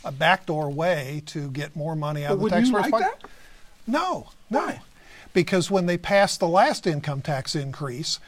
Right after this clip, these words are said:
Speaker 1: part of the contract with the people, the promise was you're gonna get your trash pickup. And basically, it's just a backdoor way to get more money. At City Hall, they haven't tightened up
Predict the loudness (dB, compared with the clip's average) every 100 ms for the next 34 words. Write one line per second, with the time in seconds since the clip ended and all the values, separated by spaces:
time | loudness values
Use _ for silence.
0 | -20 2 4 4 2 2 2 0 -4 -6
1 | -6 -6 -10 -6 0 0 0 -2 -2 0
2 | -4 -4 4 4 4 0 -4 -4 -4 -2
3 | -2 -2 -2 -2 -2 -2 2 2 2 -4
4 | -6 -6 -14 -18 -20 -20 -20 -20 -20 -10
5 | -4 -2 -2 -4 -8 -10 2 4 4 2
6 | -2 -2 -2 -2 -4 -4 4 4 4 2
7 | 2 0 0 0 0 -2 -2 -2 -2 -4
8 | -2 -2 0 4 6 4 4 4 2 2
9 | -8 -4 -4 -4 -2 -2 -2